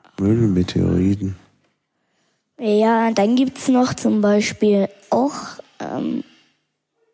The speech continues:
Speaker 2: also, warte, da gab's noch so eine, so eine geile Erfindung. Ähm, ah, nee, nee, so einen total tollen Spruch wegen Star Trek.
Speaker 1: Mhm.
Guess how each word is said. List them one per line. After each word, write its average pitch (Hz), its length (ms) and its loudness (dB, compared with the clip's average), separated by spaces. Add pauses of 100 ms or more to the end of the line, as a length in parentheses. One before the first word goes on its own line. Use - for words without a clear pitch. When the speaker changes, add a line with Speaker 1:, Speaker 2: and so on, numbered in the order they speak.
(960)
Speaker 2:
also, 220 460 2
warte, 226 260 0
da 226 120 0
gab's 220 220 0
noch 233 120 0
so - 120 -4
eine, - 200 -2 (1040)
so - 80 -8
eine 240 160 -4
geile 220 280 2
Erfindung. 262 680 0 (280)
Ähm, 220 520 -2 (3500)
ah, 220 100 -6
nee, 240 220 2
nee, 240 580 -2
so 240 120 0
einen 247 120 2
total - 300 -2
tollen 254 240 0
Spruch 262 320 -2
wegen 226 200 2
Star 233 260 0
Trek. 254 400 -2 (280)
Speaker 1:
Mhm. 104 340 -8